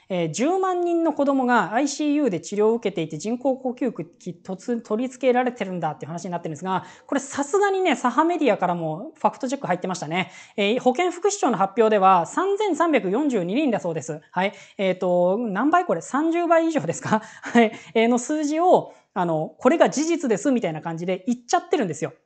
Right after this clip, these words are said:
はい。で、あとはですね、死者数は昨日の時点でも過去最高、その一日での数字が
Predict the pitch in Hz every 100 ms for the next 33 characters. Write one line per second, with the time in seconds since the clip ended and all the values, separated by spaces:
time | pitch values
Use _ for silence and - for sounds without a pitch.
0 | _ _ - 170 - _ - 285 349 339
1 | 190 160 190 170 180 165 247 359 359 277
2 | 175 - 214 254 247 269 247 180 185 170
3 | 269 220 190 185 190 196 233 185 285 247
4 | 392 392 392 359 285 330 240 - - 262
5 | 247 214 233 190